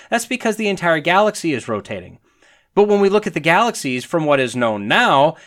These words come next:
it appears that about half of them rotate one way and half rotate the other way. This is absolutely impossible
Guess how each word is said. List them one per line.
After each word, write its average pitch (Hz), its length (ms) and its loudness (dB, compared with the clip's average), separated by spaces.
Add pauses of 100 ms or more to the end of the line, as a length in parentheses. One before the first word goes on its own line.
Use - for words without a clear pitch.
it 190 120 0
appears 262 420 -2
that 208 80 -2
about 165 260 4
half 240 400 -2
of 196 140 -6
them 175 180 -2
rotate 127 400 -2
one 226 240 -2
way 135 480 -4 (720)
and 285 280 0
half 95 440 -6
rotate 98 460 -6
the 139 160 -4
other 262 220 4
way. 117 460 0 (880)
This 180 480 0
is 170 360 -6
absolutely 156 1040 -2
impossible 165 1300 -2